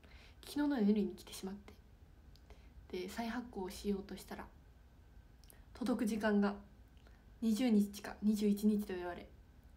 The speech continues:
無念。ということで皆さん、クリスマスツリーじゃないのになるので、もうほんまに悔しかった。もうね、可愛いクリスマスツリーのやつ見つけたんですよ。ほんまに悔しい。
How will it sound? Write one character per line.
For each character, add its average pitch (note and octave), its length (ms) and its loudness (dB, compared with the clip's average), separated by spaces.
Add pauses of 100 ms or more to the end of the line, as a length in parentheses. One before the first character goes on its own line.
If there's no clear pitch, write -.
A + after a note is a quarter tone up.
(400)
無 G#3 80 10
念。 G3+ 320 4 (1500)
と - 80 -16
い G#3+ 40 -14
う - 20 -14
こ G#3 80 -4
と G3+ 100 -6
で G3 80 0
皆 G3+ 220 4
さ G3+ 140 -4
ん、 - 60 -8 (160)
ク - 80 -10
リ A#3 100 0
ス A#3 100 0
マ A#3 100 2
ス - 80 -6
ツ A3+ 120 -4
リ G#3+ 120 4
ー - 20 2
じ F#3+ 80 -2
ゃ D#3+ 100 -4 (540)
な A3 100 6
い A3+ 60 6
の A3 80 8
に G3+ 120 10
な G3 100 6
る G#3+ 100 8
の G#3+ 100 4
で、 - 160 0 (260)
も C#4 100 4
う - 20 4
ほ E4+ 160 6
ん F4 80 -4
ま A4+ 60 -6
に - 80 -8
悔 - 180 -2
し - 80 -2
か F#4+ 100 4
っ F4+ 80 2
た。 - 200 2 (1300)
も A#3+ 120 0
う A3+ 60 4
ね、 A#3+ 200 4
可 C4 180 2
愛 B3 140 8
い G3+ 40 2
ク - 60 -2
リ G#3+ 100 2
ス B3 100 -2
マ A#3+ 100 4
ス - 60 -2
ツ A#3+ 80 -4
リ A#3 80 0
ー - 20 2
の G#3 60 6
や G3+ 60 6
つ G#3 80 2
見 B3 100 4
つ - 80 -6
け B3 120 0
た G#3+ 140 6
ん G3+ 80 10
で G3+ 60 10
す G#3 120 0
よ。 G3+ 320 2 (540)
ほ F4 100 4
ん F4 80 8
ま F4 80 10
に D#4+ 140 6
悔 D4+ 180 4
し - 140 -2
い。 G3+ 200 -2